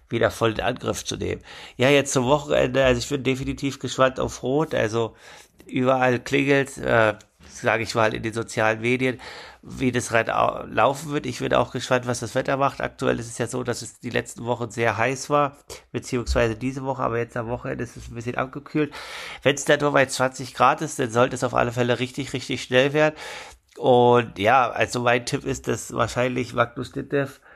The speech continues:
wieder ganz vorn dabei sind, wie Patrick Lange und, äh, auch einige andere.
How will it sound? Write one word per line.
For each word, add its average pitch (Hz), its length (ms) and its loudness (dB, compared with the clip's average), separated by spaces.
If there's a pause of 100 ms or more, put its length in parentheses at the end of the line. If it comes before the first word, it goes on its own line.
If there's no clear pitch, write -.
(240)
wieder 123 320 0
ganz 120 220 2
vorn 135 280 2
dabei 131 360 4
sind, 135 200 -4
wie 127 120 -2
Patrick 123 420 -2
Lange 127 480 0 (640)
und, 131 340 0
äh, 113 280 6
auch 113 200 2
einige 127 480 0
andere. 139 560 2